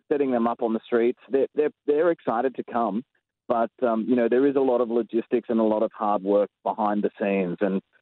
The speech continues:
y-, you know, it, it, it takes a, a pretty big team to get the festival on. Um, you, you end up seeing, you know, one or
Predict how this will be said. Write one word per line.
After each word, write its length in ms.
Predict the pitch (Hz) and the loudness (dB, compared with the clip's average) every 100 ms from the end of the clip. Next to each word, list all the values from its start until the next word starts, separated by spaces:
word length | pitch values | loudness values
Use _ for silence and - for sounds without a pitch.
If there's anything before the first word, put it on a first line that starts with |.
| _ - | _ -2
y-, 140 | 113 - | -2 2
you 80 | 160 | 0
know, 140 | - | 2
it, 200 | 202 - _ | 0 -2 _
it, 160 | 220 - - | -4 -4 -6
it 100 | - - | -6 -4
takes 220 | 127 120 120 | -4 -2 -6
a, 80 | 98 98 | -4 -6
a 120 | 101 _ | -6 _
pretty 220 | - 143 | -2 -2
big 240 | 131 120 107 - | 0 -4 -4 -10
team 260 | 104 107 113 | -4 -2 0
to 40 | 110 | 0
get 200 | 101 - | -2 -4
the 80 | |
festival 500 | - 107 - 95 95 | -6 -6 -6 -4 0
on. 240 | 101 131 185 _ _ _ - | 0 -2 -6 _ _ _ -6
Um, 200 | 110 101 | -4 -2
you, 160 | 113 123 | -2 0
you 300 | 123 117 123 | 2 2 2
end 120 | 123 | 0
up 100 | 120 - | -2 -4
seeing, 360 | 123 117 110 113 - 139 | -2 -2 -2 -6 -4 0
you 80 | |
know, 120 | 117 113 | 0 0
one 200 | 123 | -2
or 100 | 127 | -2